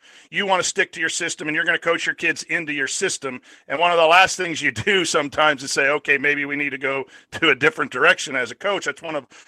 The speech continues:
the failings. And, and, um, you know, Jeff agrees with me in the, in the, in the chat mob. That's, that's one of the negatives that we have with coaching. And I think that's a big growth in Archie's, uh, development as a coach too, is,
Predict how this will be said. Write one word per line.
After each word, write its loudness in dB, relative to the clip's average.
the -16
failings. 4
And, 0
and, -2
um, 4
you 2
know, 6
Jeff 4
agrees 2
with 0
me 2
in 4
the, 0
in -4
the, -4
in -12
the -12
chat -2
mob. -8
That's, 0
that's -4
one -4
of -2
the -2
negatives 0
that -2
we -4
have 6
with -4
coaching. -6
And 4
I 4
think 2
that's 2
a -8
big 0
growth 2
in -2
Archie's, 0
uh, -4
development 0
as 0
a -4
coach -2
too, -4
is, 2